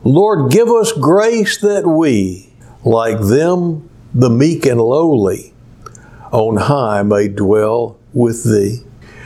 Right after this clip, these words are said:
And that great hymn for all the saints contains a verse that speaks of this truth. "And when the strife is fierce, the warfare long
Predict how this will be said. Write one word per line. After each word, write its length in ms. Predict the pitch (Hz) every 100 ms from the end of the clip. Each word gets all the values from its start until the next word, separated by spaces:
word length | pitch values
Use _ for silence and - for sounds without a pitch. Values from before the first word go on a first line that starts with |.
| - -
And 140 | 139
that 160 | 180 180
great 260 | 170 175 139
hymn 400 | 180 185 165 139
for 220 | 143 147
all 340 | 147 170 170
the 140 | 147 139
saints 500 | - 190 175 117 -
contains 720 | 135 131 110 147 151 151 113
a 100 | 123
verse 440 | 117 147 151 143
that 180 | 131 127
speaks 340 | - 143 135
of 100 | 131
this 180 | 127 131
truth. 500 | - 147 143 143 139 - - - - - - - - - -
"And 260 | 120 113
when 600 | 113 165 185 190 170 143 - -
the 140 | 123 120
strife 640 | - 135 143 156 156 -
is 280 | 147 135 -
fierce, 800 | - 131 110 101 95 - - - - - -
the 140 | 113
warfare 680 | 107 123 139 131 - 131 127
long 640 | 120 120 113 98 95 101